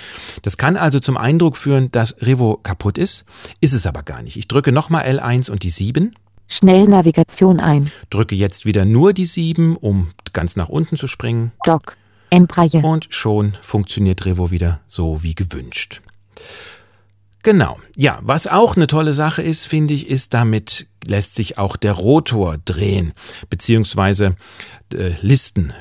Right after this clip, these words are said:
Speaker 1: wie es jetzt ja heißt. Und damit haben viele ja auch Probleme. Da, äh, ja, denke ich, das kann eine große Erleichterung bringen für Leute,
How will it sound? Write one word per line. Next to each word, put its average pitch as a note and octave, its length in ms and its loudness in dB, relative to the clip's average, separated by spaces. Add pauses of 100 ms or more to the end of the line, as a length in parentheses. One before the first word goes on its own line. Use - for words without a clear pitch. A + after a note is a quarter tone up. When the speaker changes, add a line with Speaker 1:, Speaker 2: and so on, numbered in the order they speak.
Speaker 1:
wie E2 120 -4
es - 140 -6
jetzt - 340 -8
ja D#2 200 -6
heißt. G2 480 -6 (580)
Und A#2 460 0
damit A2+ 320 0
haben A#2+ 300 -2
viele D3 500 -2
ja C3+ 220 -4
auch C#3 240 -4
Probleme. A2+ 560 0 (200)
Da, F#2+ 320 0 (420)
äh, F#2+ 220 -2 (280)
ja, F#2 180 -4 (180)
denke A#2+ 160 2
ich, A2 80 -6
das - 260 -2 (200)
kann C#3 140 -2
eine D3 80 2
große D3+ 260 2
Erleichterung A#2 560 -2
bringen G#2+ 300 -2
für G#2+ 160 -6
Leute, F#2+ 440 -2